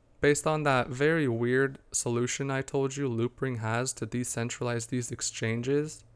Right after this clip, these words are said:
is that they're essentially gonna be offering these public smart contracts, and they're gonna create decentralized actors. So you know how you have miners who solve Bitcoin blocks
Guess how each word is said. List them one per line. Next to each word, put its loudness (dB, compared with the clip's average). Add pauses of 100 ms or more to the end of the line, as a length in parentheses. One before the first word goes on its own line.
(360)
is 2
that 4
they're 6
essentially -2
gonna 0
be -2
offering 0
these 0
public 0
smart 0
contracts, -2 (640)
and 0
they're 4
gonna 2
create 0
decentralized 2
actors. -4 (480)
So -4
you 2
know 4
how 4
you 4
have 2
miners 4
who -2
solve 2
Bitcoin 2
blocks 2